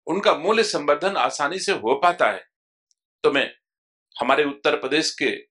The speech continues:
मुख्यमंत्री जी के प्रयास से, देश के प्रधानमंत्री जी के प्रयासों से हमारा जेवर एयरपोर्ट बहुत जल्दी बन के तैयार हो रहा है।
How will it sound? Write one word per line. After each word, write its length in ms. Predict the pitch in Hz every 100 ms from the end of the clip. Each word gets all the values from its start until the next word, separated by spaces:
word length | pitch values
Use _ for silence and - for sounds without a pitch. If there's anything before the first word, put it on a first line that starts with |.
| _ _ _ -
मुख्यमंत्री 600 | 127 - 165 160 160 175
जी 120 | 175
के 140 | 170 170
प्रयास 440 | 165 147 165 165
से, 240 | 156 107 - _ _ -
देश 240 | 117 180 180
के 120 | 165
प्रधानमंत्री 680 | 131 - 151 175 170 170 170
जी 140 | 165
के 220 | - 175 156 - _ _ _ _ _
प्रयासों 460 | 135 151 170 - 208
से 340 | 208 160 - _ _ _ _ _ _ _ -
हमारा 220 | 117 151
जेवर 560 | 143 107 123 139 175 175
एयरपोर्ट 500 | 143 139 139 151 160
बहुत 260 | 107 131 139
जल्दी 260 | 117 113 101
बन 240 | 104 107
के 140 | 110
तैयार 320 | - 104 101 123
हो 100 | 107
रहा 200 | 98 110
है। 140 | -